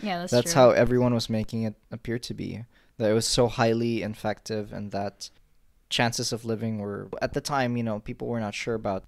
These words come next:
Speaker 2: the survival rate too much. So I feel like it was very scary. You know, people were terrified to go out. And that's definitely how I felt.
Speaker 1: Okay, I was, like, to be completely honest, I was kind of excited.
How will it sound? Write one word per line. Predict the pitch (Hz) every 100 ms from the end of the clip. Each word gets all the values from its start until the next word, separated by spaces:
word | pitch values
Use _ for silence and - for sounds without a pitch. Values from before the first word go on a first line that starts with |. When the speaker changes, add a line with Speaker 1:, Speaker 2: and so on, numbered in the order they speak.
| -
Speaker 2:
the |
survival | 113 117 110 113 110
rate | 104 95 -
too | - 104
much. | 98 104 - - - - _ -
So | 117
I | 110
feel | 110 131
like | 123 117 - -
it | 107
was | 110 107
very | 110 107 107 107 107 107 - - _ -
scary. | - - 104 87 98 104 - -
You | 110
know, |
people | 104 117 123
were | 113
terrified | - 107 107 107 104
to | 98
go | 98
out. | 92 95 - -
And | 107 107
that's | 143 -
definitely | 139 - 139 117
how | 110 104
I | 101
felt. | 107 - - - - - _ _ _ -
Speaker 1:
Okay, | 214 185 175
I | 247
was, | 311 - - -
like, | -
to | -
be | 214
completely | 240 208 214 233 247 254
honest, | 214 214 214 214
I | -
was | 247
kind | 320
of | 403
excited. | 226 - 196 175 180 202 220 269 233